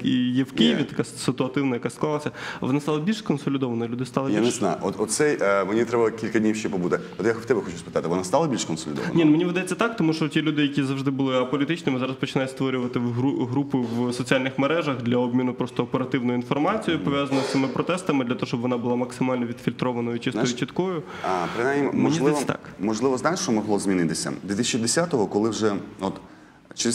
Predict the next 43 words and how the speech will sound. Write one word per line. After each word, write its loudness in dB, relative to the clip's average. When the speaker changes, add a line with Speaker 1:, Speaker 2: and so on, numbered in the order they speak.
Speaker 2:
за 0
півроку, 2
коли, 4
е, 2
коли -2
став -4
президентом, 0
вже 2
новини, 4
можливо, 0
на 0
більших -2
каналах -2
не, -2
не 0
потрібні 0
були, 2
і -6
казали, 0
що, -8
в -14
принципі, 0
журналісти 0
не 2
потрібні 0
будуть. 0
От -2
будуть, 0
візьмуть 2
студентів, 0
які 2
по -4
триста 0
доларів 2
будуть 0
переробляти, 2
е, 0
новини, 4
які 0
будуть 2
централізовано 0
входити, 0
да? 2